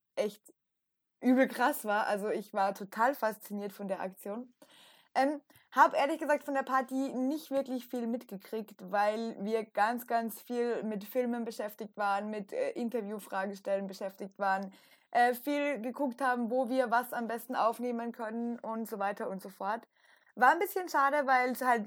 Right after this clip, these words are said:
wirklich eine gute Party war, aber es hat sich auf jeden Fall gelohnt und es war auch ein extrem cooles Erlebnis, mal auf einer Party dieser Größenordnung, weil die Dedicated war halt wirklich so ein Once-in-a-Lifetime-Erlebnis, ähm,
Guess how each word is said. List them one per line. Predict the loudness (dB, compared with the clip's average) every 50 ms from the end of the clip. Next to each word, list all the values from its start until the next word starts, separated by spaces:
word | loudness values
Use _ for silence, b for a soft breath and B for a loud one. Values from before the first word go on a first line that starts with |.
| -6 -4 2
wirklich | 4 4 4 4 0 -2
eine | -2 -2 -2
gute | -2 -2 -2 -2
Party | -2 0 0 0 0 -2 0
war, | 2 2 2 0 -2 _ _ _ _ _ _ _ _ _ _ _ -20 -18 _ -2
aber | 2 4 6 6 6 6 6 6 6
es | 4 2
hat | -2 -4 -4 -4
sich | -10 -8 -8 -8
auf | -8 -6
jeden | -4 -4 -4 -4 -4
Fall | -6 -6 -6 -4
gelohnt | -4 -4 -4 -4 -4 -4 -4 -4
und | -6 -8
es | -8 -10 -6 -2
war | 2 2 2 0 b b b b b b b b b b b b 6
auch | 10 10 12 10 10 6
ein | 0 0 0 0 -4 -6 -12 -20 -20 _ _ _ 2
extrem | 2 2 2 2 2 4 4 4
cooles | 2 2 4 4 4 0 -2 -8 -18 -20 _ _ _ 0 4
Erlebnis, | 4 4 4 4 0 0 0 0 0 4 4 4 4 2 -4
mal | -4 0 2 4 4 4 6
auf | 6 6 4 4 2 -2 2
einer | 2 4 4 4 0 -2
Party | -2 -2 -4 -2 -2 -2 -2 -4 -6 -4 -4 -4 -6 -4 0
dieser | 2 4 4 4 4 4 2
Größenordnung, | 2 0 0 0 0 0 -4 -2 -2 -2 -2 -2 -4 -4 -2
weil | -2 -2
die | -2 -2
Dedicated | -2 -2 -2 -2 -4 -6 -4 -4 -4 -4 -4
war | -4 -4
halt | -4 -4 -6 -6
wirklich | -8 -6 -6 -8 -10 -8
so | -8 -8
ein | -8 -8 -10 -12 -14
Once-in-a-Lifetime-Erlebnis, | -10 -4 0 0 0 0 0 -4 -2 0 0 0 0 0 -2 -4 -4 -2 -2 -2 -2 -2 -4 -6 -6 -6 -8 -8 -8 -12 b b b b b b b b b b b b 2
ähm, | 2 4 4 4 0 -2 -4 -6